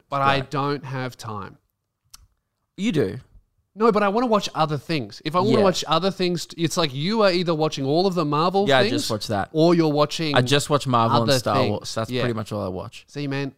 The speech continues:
Speaker 1: I gotta, man, I gotta blast through nine hundred episodes of Naruto. I'm a busy man.
Speaker 2: <laughs> Yeah, you got shit to do.
Speaker 1: Mm.
Speaker 2: Um, so anyway, it gets fifteen minutes into the film.
Speaker 1: Yeah.
Speaker 2: And there's, it's that hectic scene.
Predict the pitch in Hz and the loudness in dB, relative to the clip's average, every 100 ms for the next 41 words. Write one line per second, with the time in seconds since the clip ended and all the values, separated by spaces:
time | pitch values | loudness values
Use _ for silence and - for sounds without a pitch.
0 | - 123 147 143 - 135 - 135 135 113 | -12 -10 -6 -8 -8 -12 -12 -10 -10 -8
1 | 127 120 - - 123 113 _ 117 117 123 | -8 -8 -8 -8 -6 -8 _ -10 -6 -6
2 | 123 120 117 120 120 113 113 101 104 117 | -6 -6 -8 -10 -8 -8 -8 -12 -8 -6
3 | 120 104 - 127 113 - 127 117 123 113 | -6 -6 -8 -8 -10 -8 -8 -8 -8 -8
4 | 113 113 107 - 110 113 131 113 - 113 | -4 -2 -2 -2 -4 -2 -4 -4 -6 -8
5 | 98 - 110 113 95 151 139 110 _ - | -8 -10 -6 -6 -4 -2 -2 -4 _ -4
6 | 131 135 139 131 131 _ _ - - 165 | 2 2 2 -2 -10 _ _ -8 4 6
7 | 156 151 170 156 143 160 160 - 196 214 | 6 6 4 4 4 2 -2 0 0 0
8 | 190 170 - 147 127 110 - 120 101 107 | -2 -2 -4 -4 -6 -6 -4 -2 -4 -8
9 | - _ - 131 117 127 131 131 127 123 | -16 _ -4 -2 -2 0 0 2 0 -2
10 | 127 - - _ _ _ _ 110 135 135 | -4 -8 -20 _ _ _ _ -4 0 0
11 | 120 127 120 131 147 156 - 131 - 135 | 0 -6 -2 -2 0 -2 -4 -8 -4 -2
12 | 131 127 123 123 | 0 -2 -4 -8